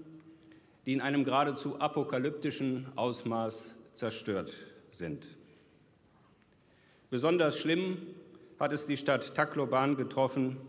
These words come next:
die völlig zerstört worden ist.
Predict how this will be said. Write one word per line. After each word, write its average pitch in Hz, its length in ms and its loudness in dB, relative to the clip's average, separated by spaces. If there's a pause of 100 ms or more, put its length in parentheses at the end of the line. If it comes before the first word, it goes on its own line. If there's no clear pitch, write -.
(640)
die 113 60 -4
völlig 113 520 0
zerstört 90 720 -8
worden 80 240 -8 (100)
ist. - 160 -16